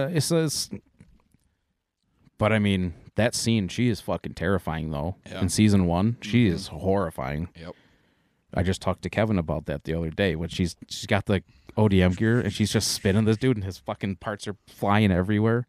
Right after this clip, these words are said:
Speaker 2: There's more vibes of that with this last couple
Speaker 1: Fucking A,
Speaker 2: episodes.
Speaker 1: dude.
Speaker 2: Yeah. Um, I know you don't like her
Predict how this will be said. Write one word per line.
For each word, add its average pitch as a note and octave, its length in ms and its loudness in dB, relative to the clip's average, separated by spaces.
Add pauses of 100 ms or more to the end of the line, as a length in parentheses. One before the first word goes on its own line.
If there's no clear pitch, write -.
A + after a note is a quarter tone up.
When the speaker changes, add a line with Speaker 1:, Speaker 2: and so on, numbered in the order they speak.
Speaker 2:
There's F#2 160 -18
more G2 220 -6
vibes G2 320 -4
of F2+ 100 -10
that F2+ 260 -4 (200)
with F#2+ 200 -6
this F#2 200 -6
last F#2 240 0
couple B2+ 280 -2
Speaker 1:
Fucking F#2+ 140 -4
A, A2 260 4
Speaker 2:
episodes. F2+ 40 0
Speaker 1:
dude. G2+ 360 2 (520)
Speaker 2:
Yeah. E2+ 220 -12 (920)
Um, F#2+ 680 -4 (960)
I A2 120 0
know C3 160 2
you C3 200 0
don't D3 180 4
like B2+ 220 0
her D3+ 200 -2